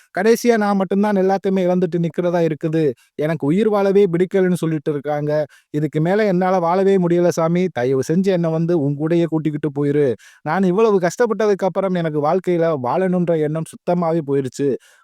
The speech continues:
உங்க மனசுல கவலையும் துன்பமும் தான் அதிகமாகவே இருக்கு. நீங்க செய்யக்கூடிய ஒவ்வொரு விஷயத்தையுமே தடுப்பதற்கும் உங்களை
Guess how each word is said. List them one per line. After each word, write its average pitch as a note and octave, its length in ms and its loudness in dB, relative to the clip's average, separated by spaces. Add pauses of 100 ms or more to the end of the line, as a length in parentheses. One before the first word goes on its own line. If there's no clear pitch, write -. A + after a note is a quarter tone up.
உங்க G3+ 180 2
மனசுல A3+ 380 0 (100)
கவலையும் G#3+ 520 2
துன்பமும் F3+ 400 0
தான் F3 200 -2
அதிகமாகவே E3+ 640 0
இருக்கு. D#3+ 320 0 (380)
நீங்க G#3+ 260 4
செய்யக்கூடிய A#3+ 680 2
ஒவ்வொரு G#3 380 2
விஷயத்தையுமே A3 600 0
தடுப்பதற்கும் G#3 760 0
உங்களை F3+ 260 0